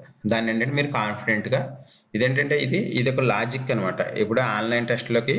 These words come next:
మనకి ఒక logic ఉంటుంది. మొత్తం మనకి అక్కడ నాలుగు colors bubbles ఉంటాయి అనమాట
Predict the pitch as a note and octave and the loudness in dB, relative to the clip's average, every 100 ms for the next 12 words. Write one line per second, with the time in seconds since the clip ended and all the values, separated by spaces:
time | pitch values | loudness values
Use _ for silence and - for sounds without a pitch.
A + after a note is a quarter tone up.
0 | C3 - - _ _ G2+ A2+ B2 C#3 A2 | -2 -10 -18 _ _ -2 -2 0 0 2
1 | A2+ F#2+ A2 C3 B2+ G#2 - B1+ - _ | 2 2 0 -2 0 -2 -2 -6 -12 _
2 | _ - G#2+ G#2 B2+ B2 A2+ A2 A2+ B2 | _ -2 -2 0 0 2 2 0 0 0
3 | C3 G#2+ A2 - G#2 A#2+ B2 G2+ G2+ A#2+ | 0 0 0 0 2 2 0 0 2 4
4 | A#2 F#2+ F#2+ F2+ F2+ | 2 2 2 0 -2